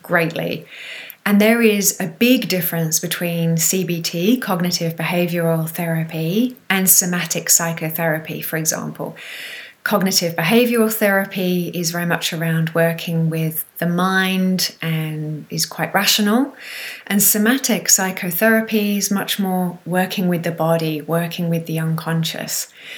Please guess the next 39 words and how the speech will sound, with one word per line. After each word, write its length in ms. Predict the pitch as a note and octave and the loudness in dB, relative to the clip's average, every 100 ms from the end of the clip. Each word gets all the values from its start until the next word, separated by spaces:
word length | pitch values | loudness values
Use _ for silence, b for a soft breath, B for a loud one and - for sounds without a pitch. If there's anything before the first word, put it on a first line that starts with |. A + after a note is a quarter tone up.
| B B B B B B - _ | B B B B B B -20 _
One 180 | G#3 C4+ | 6 6
of 60 | |
the 80 | A#3 | 6
great 280 | A3 A#3 B3 | 4 2 4
things 380 | C4+ C#4 F4 - | 4 4 4 2
about 380 | - G3+ F#3+ F#3 | 4 4 4 4
the 120 | F#3 | 6
internet 560 | A#3 C4+ C4+ F4 F4+ | 6 6 4 2 0
is 180 | - G3+ | 4 4
that 100 | F#3 | 4
you 220 | F3 G#3 | 4 4
can 340 | A3 A3+ F#3+ F3+ | 4 2 2 4
jump 320 | G#3+ A3 A3 | 6 4 4
online, 680 | F#3+ F3+ F#3 G3 C4 E4+ - _ _ _ _ _ _ _ - - _ | 0 2 2 4 4 4 -8 _ _ _ _ _ _ _ -20 -20 _
do 160 | A3+ G#3 | 4 6
a 60 | |
bit 160 | G#3 G3 | 6 2
of 80 | G3 | 2
internet 440 | G3+ G#3 G#3+ G#3 | 2 2 2 4
research, 760 | A3 A3 A#3 B3+ D4 - - - G#3 | 4 6 4 4 2 2 0 0 2
and 180 | F#3+ G3 | 2 2
to, 380 | G#3 - G3+ G3+ | -2 -2 -4 0
just 180 | - - | 0 2
to 100 | D#4 | 4
help 280 | C#4+ D4 | 2 4
you 40 | C#4 | 0
find 460 | C#4 C4+ C4 B3+ | 4 4 6 4
what 160 | B3 A#3+ | 4 4
modalities 1040 | A#3 A3+ A3+ A3+ A3+ A3+ A3 A3 G3+ - B B B B B B - | 4 6 4 4 2 2 4 4 4 2 B B B B B B 6
might 240 | A#3 A#3+ | 6 8
be 100 | A3+ | 2
helpful 720 | E3+ G3 - - F3+ F3+ A3 | 2 0 0 -2 0 0 2
to 180 | A3+ A#3 | 4 4
move 280 | G3 G3+ G3+ | 4 2 2
towards 640 | - F3+ F3+ F#3 F3+ - | 0 0 2 2 4 2
the 100 | F#3 | 2
goals 560 | E3 F3+ F3+ F#3 F#3+ - | 2 4 4 4 2 0
that 240 | F3+ F3 | -2 -2
you 720 | F3 F3 F3+ F3 F3 F3 E3 | -2 2 4 4 2 0 -2